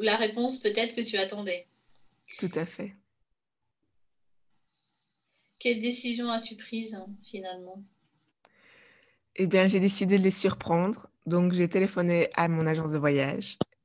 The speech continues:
Speaker 2: J'ai dit, euh, j'ai dit à mon, à mon, bah, à la personne qui s'occupait de mon dossier, je fais, « Écoute, pré-, euh, je veux réserver mon billet, je rentre en décembre, je rentre pour les fêtes de Noël. » Et on était en septembre.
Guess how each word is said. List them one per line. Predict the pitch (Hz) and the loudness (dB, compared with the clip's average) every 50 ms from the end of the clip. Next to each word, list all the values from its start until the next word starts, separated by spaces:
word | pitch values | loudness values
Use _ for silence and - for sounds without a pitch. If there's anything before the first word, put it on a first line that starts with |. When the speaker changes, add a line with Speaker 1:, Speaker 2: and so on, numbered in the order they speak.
| - | -10
Speaker 2:
J'ai | 156 160 160 160 156 | -4 -2 0 0 0
dit, | 147 160 170 180 185 - - _ _ _ _ _ _ _ - - | 2 0 0 0 0 -2 -6 _ _ _ _ _ _ _ -6 -4
euh, | 156 147 143 139 139 139 139 - - | -4 -2 -2 -4 -4 -6 -6 -8 -8
j'ai | - 160 156 | -4 -4 -4
dit | 147 160 165 | 0 0 2
à | 165 156 | 2 2
mon, | 151 156 147 143 139 139 139 135 | 2 2 0 0 -2 -2 -4 -4
à | - - 143 | -6 -4 -4
mon, | 147 143 143 139 139 139 139 143 143 151 - _ _ - - - - - - - _ _ _ _ _ _ _ _ | -4 -4 -4 -4 -4 -4 -4 -6 -6 -8 -10 _ _ -12 -12 -12 -16 -20 -20 -20 _ _ _ _ _ _ _ _
bah, | - 143 | -2 -2
à | 147 | 0
la | 151 | 0
personne | 147 151 151 - 190 175 | -2 -2 -2 -2 -2 -2
qui | 180 | -2
s'occupait | - - 139 - - 170 | -2 -6 -4 -2 0 0
de | 165 | 2
mon | 165 160 | 2 2
dossier, | 156 151 151 151 - 185 | 2 0 0 0 0 -2
je | 175 - | -2 -2
fais, « | - 151 | -2 -4
Écoute, | 156 - - 170 - - _ | -4 -4 -6 -6 -6 -10 _
pré-, | - - - - - 202 190 90 | -20 -14 -10 -4 0 0 0 2
euh, | 73 82 165 156 147 143 143 143 143 143 196 - | 0 0 0 0 0 0 -2 -2 -6 -8 -8 -6
je | 165 160 165 | -4 -2 0
veux | 165 175 | 2 2
réserver | 180 185 170 170 170 165 | 2 4 4 4 2 2
mon | 160 160 156 | 2 2 0
billet, | 151 151 151 160 165 | 0 2 2 2 2
je | 160 160 | 2 0
rentre | 151 156 151 147 - | 0 0 -2 -4 -4
en | 147 | -4
décembre, | 143 143 143 - - 147 151 151 | -4 -4 -6 -6 -6 -6 -6 -6
je | 151 151 | -4 -4
rentre | 151 151 - 151 151 | -4 -4 -4 -4 -4
pour | - - 151 | -4 -6 -6
les | 151 | -6
fêtes | - - 151 | -6 -6 -6
de | 139 143 | -6 -6
Noël. » | 139 143 147 147 - - _ _ _ _ _ _ _ _ _ _ _ _ _ _ _ _ _ _ _ _ _ _ _ _ _ _ - | -6 -6 -8 -12 -14 -16 _ _ _ _ _ _ _ _ _ _ _ _ _ _ _ _ _ _ _ _ _ _ _ _ _ _ -6
Et | 160 | -2
on | 160 | -2
était | 160 156 160 175 | -2 0 0 -2
en | 156 | -4
septembre. | 160 - 151 147 - - 143 131 - - - - _ | -4 -4 -8 -8 -8 -8 -8 -8 -8 -10 -14 -18 _